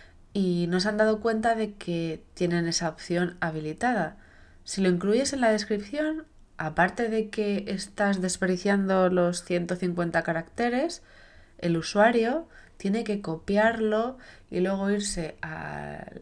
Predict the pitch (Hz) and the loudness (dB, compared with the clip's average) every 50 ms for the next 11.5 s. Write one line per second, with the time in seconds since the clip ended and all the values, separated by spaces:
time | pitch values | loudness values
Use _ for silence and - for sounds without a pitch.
0 | - - - 151 151 147 - - 156 - 156 - - 175 175 180 190 196 202 202 | -14 -12 -10 -8 -8 -8 -6 -8 -8 -8 -8 -8 -6 -4 -4 -2 0 0 0 2
1 | 202 202 214 214 214 214 214 208 202 208 190 185 185 185 185 190 202 202 185 202 | 2 0 0 0 0 0 0 0 0 -2 -2 -2 -2 -2 0 0 -2 -2 -2 -2
2 | 196 202 202 202 196 196 196 208 208 208 208 202 202 202 208 202 202 208 208 220 | -4 -2 -2 -4 -2 -2 0 0 2 2 2 0 0 -2 -2 -2 -2 0 -2 -2
3 | 233 226 - 240 226 247 269 311 - - - - - - - - - 202 190 196 | -2 -2 -4 -6 -4 -4 -4 -6 -8 -12 -20 -20 -20 -20 -18 -8 -4 -4 -2 -2
4 | - 165 156 151 151 151 - 151 147 143 - - _ _ - - - - - _ | 0 -2 0 0 0 -2 -2 -6 -12 -12 -14 -18 _ _ -20 -20 -20 -20 -20 _
5 | - _ - - - _ - - - _ - 170 160 156 147 151 160 160 156 - | -20 _ -20 -20 -20 _ -20 -20 -12 _ -2 -2 -2 -2 -4 -4 -6 -4 -2 0
6 | 180 202 214 240 262 302 294 - 202 202 - 196 180 180 - - 214 220 247 254 | 0 2 2 0 -2 -4 -6 -8 -8 -6 -4 -4 -4 -4 -4 -2 0 0 0 0
7 | - - - - - 214 190 175 165 165 - - - - 156 151 - - - - | -4 -12 -12 -6 -4 -2 0 0 -2 -2 -4 -8 -10 -12 -12 -12 -14 -18 -20 -20
8 | - - - - - _ - - - - - - - - - - _ - - - | -20 -20 -20 -20 -20 _ -20 -20 -20 -20 -20 -20 -20 -20 -20 -20 _ -20 -20 -20
9 | - _ - - - - - - 190 190 - - 240 262 254 247 240 247 269 269 | -20 _ -20 -20 -20 -14 -6 -4 -4 -2 0 0 0 0 2 0 0 0 0 2
10 | 240 196 185 - 180 170 - - 196 185 180 180 175 175 165 160 - - 156 151 | 2 2 2 0 -4 -6 -4 -2 0 0 2 2 0 0 -2 -4 -6 -6 -8 -8
11 | - - 151 143 139 135 135 - - - | -8 -8 -8 -8 -8 -10 -10 -12 -16 -20